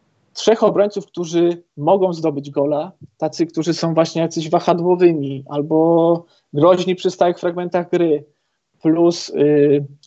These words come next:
właśnie jacyś lepsi z przodu. No, dla mnie przynajmniej na razie, chociaż mi to też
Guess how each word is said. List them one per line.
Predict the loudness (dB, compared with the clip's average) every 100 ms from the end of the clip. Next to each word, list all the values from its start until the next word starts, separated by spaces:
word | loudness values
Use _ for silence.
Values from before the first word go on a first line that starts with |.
| _ _ -2
właśnie | 0 2
jacyś | 2 2 -2 -4 -6
lepsi | 0 0 0 -8
z | -8
przodu. | -6 0 2 2 0 -2 -4 _ _ _ _
No, | 0 2 0 -6 -2
dla | 2 2
mnie | 0 -4
przynajmniej | -10 -6 -4 -2
na | -2 2
razie, | 2 0
chociaż | -4 -8 -6
mi |
to | -4
też | -2 -2